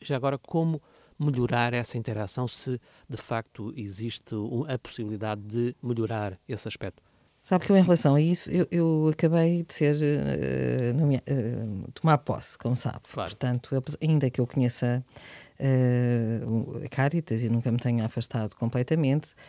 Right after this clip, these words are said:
Speaker 2: a especificidade dos programas não parece que, hum, seja útil neste momento. Não quero de maneira nenhuma criar alguma confusão em relação a isto.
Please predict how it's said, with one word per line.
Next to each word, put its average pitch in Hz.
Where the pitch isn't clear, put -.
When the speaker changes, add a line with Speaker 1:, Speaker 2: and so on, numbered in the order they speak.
Speaker 2:
a 113
especificidade 156
dos 131
programas 139
não 143
parece 151
que, 139
hum, 127
seja 135
útil 151
neste 151
momento. 147
Não 127
quero 139
de 139
maneira 147
nenhuma 156
criar 151
alguma 151
confusão 151
em 160
relação 151
a 117
isto. -